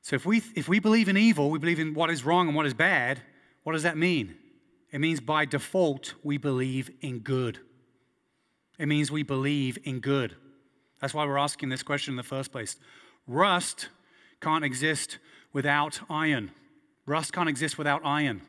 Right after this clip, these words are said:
The iron came first, then the rust came. In the same way, lies can't exist without truth.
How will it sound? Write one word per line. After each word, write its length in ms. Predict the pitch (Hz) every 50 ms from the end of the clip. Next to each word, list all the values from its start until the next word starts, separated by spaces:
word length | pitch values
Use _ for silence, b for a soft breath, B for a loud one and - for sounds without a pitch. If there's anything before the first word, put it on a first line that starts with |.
| _ b b b b b
The 120 | 160 165
iron 320 | 147 147 165 170 170 170 165
came 220 | - 165 156 151
first, 420 | - - 175 160 143 127 - - B B B B B
then 180 | - 151 156 156
the 100 | 151 139
rust 280 | 139 147 151 147 - -
came. 240 | - 151 120 110
In 80 | 135 135
the 60 | 143
same 240 | 139 - 180 170 165
way, 180 | 160 156 147 B B B B B B B B B B -
lies 640 | 139 147 156 175 202 214 202 160 120 98 - - - -
can't 220 | - 160 165 156
exist 300 | 143 135 156 165 - -
without 320 | 156 143 156 151 156 147 -
truth. 540 | - - 220 220 185 139 - - - -